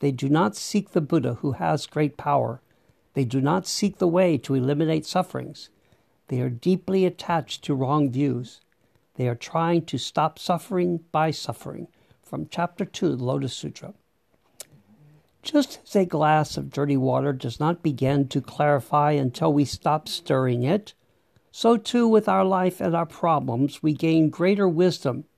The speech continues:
to overcome our problems and manage our life through chanting Odaimoku. When we chant, we recharge our life. We activate the Buddha power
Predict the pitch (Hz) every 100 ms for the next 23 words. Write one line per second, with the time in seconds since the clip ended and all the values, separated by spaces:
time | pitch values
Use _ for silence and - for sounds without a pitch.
0 | _ _ _ _ - - 185 175 185 -
1 | - 180 170 151 143 - 175 180 190 185
2 | - 156 123 139 147 175 170 - 127 123
3 | 131 185 196 - - 139 123 180 185 185
4 | 175 160 165 160 156 151 123 127 - 143
5 | - _ _ _ _ _ _ _ _ _
6 | _ _ _ - 165 190 196 196 - -
7 | 143 131 143 - - - _ _ 160 147
8 | 139 196 - - 170 170 156 160 156 127
9 | 139 - - _ _ _ _ 165 - 175
10 | 202 - 208 196 202 202 151 127 175 202
11 | 196 - 139 127 131